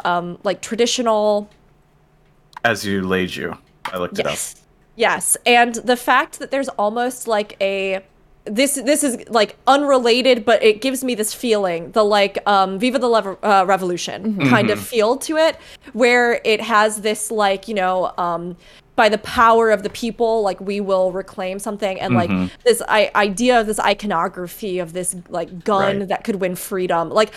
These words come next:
Speaker 1: I actually love that. And yes, Aldino, if you have that, I would love to hear more about it, 'cause I,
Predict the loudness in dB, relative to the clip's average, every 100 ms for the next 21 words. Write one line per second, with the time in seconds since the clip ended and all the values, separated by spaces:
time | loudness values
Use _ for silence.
0 | -12 0 4 6 6 2 -4 -4 0 0
1 | 0 0 2 4 2 0 -2 0 2 2
2 | 2 0 2 0 0 0 -2 2 2 2
3 | 0 0 -2 -4 -4 -6 -4 -4 -4 -4
4 | -4 0 0